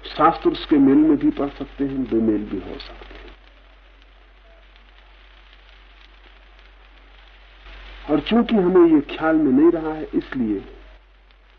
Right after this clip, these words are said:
जिन लोगों ने अतीत में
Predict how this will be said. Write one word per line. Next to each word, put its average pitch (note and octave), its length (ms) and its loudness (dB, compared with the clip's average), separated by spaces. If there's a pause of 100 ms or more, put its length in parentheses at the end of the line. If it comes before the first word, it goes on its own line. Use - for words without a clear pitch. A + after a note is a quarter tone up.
(3250)
जिन G#3 260 2
लोगों G3 280 6
ने F3 180 2 (400)
अतीत F#3 360 -4
में C#3 280 0